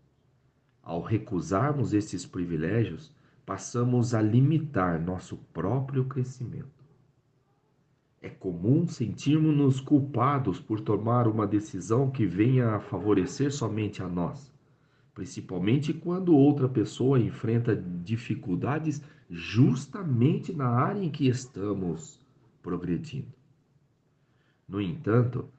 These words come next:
não devemos nos esquecer de que as dificuldades são um recurso de aprendizagem.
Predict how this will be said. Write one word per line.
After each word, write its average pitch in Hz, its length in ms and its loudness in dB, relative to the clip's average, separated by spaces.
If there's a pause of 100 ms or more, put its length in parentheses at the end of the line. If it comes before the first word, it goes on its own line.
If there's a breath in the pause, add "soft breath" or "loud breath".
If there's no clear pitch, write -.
(240 soft breath)
não 117 360 4
devemos 135 540 4
nos 110 180 2
esquecer 123 640 -2
de 120 120 -2
que 123 160 0
as 107 140 2
dificuldades 117 880 0
são 139 220 -4
um 143 220 2
recurso 143 1000 4
de 143 200 0
aprendizagem. 113 1000 0